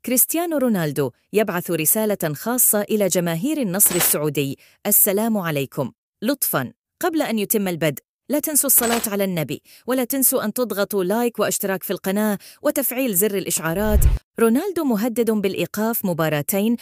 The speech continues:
وفقا لنص اللائحة. يواجه الأسطورة البرتغالي كريستيانو رونالدو قائد فريق النصر عقوبة قاسية من لجنة الانضباط بالاتحاد السعودي لكرة القدم بعد واقعة الديربي المثيرة ضد مدافع الهلال علي البليهي.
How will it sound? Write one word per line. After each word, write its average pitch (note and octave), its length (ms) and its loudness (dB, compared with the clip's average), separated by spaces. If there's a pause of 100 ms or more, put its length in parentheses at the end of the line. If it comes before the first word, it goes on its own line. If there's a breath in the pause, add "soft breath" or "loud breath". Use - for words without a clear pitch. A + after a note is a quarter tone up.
(200 loud breath)
وفقا C4+ 420 2
لنص G#3 460 2
اللائحة. E3+ 600 -2 (240 soft breath)
يواجه C4 500 0
الأسطورة A3+ 480 0
البرتغالي F3 760 0
كريستيانو G#3 600 0
رونالدو E3+ 560 0 (240 loud breath)
قائد D4+ 320 -2
فريق G#3 360 -2
النصر E3+ 400 0
عقوبة G3+ 420 0
قاسية D#3+ 640 0 (100)
من A#3+ 140 4
لجنة F4+ 340 -2
الانضباط A3 540 -2
بالاتحاد F#3 520 -2
السعودي F3 500 0
لكرة D#3+ 420 -2
القدم G#3 440 2 (260 loud breath)
بعد D#4 260 -2
واقعة C#4 500 -2
الديربي G#3 400 0
المثيرة G#3+ 600 0 (220 loud breath)
ضد F4 240 0
مدافع A3 540 0
الهلال E3+ 420 2
علي D#3+ 400 0
البليهي. D3+ 600 -2